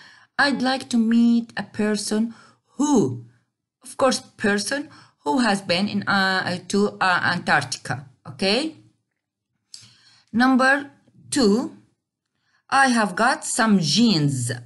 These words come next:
Jeans, the pants, okay, which were made in Hong Kong, okay? A penguin is a bird which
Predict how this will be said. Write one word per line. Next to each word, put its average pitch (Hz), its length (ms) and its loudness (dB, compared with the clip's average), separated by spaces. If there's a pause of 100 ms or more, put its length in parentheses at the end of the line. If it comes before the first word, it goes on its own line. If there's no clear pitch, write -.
Jeans, 269 840 -4 (800)
the 185 80 -4
pants, - 880 -2 (1400)
okay, 170 600 -2 (360)
which 262 400 -2
were 185 220 4
made 214 460 0
in 180 100 0
Hong 208 680 0
Kong, 143 720 0 (1040)
okay? 185 520 -6 (680)
A 165 200 0
penguin 240 840 0 (240)
is 170 240 -4
a 147 160 2
bird 185 680 -2 (960)
which 196 840 -2